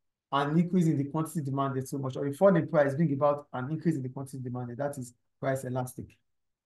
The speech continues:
Clear? Then we go to calculating P E D. To calculate P E D. So before we go there, I think, yes,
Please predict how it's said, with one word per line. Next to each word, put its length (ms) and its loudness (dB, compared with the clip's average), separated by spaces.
Clear? 320 0
Then 140 -2
we 60 0
go 100 6
to 100 -2
calculating 440 0
P 140 -10
E 120 -6
D. 160 -10
To 40 -2
calculate 420 4
P 100 4
E 140 6
D. 160 -2
So 120 2
before 240 10
we 120 8
go 60 8
there, 360 2
I 80 -4
think, 220 -6
yes, 360 -2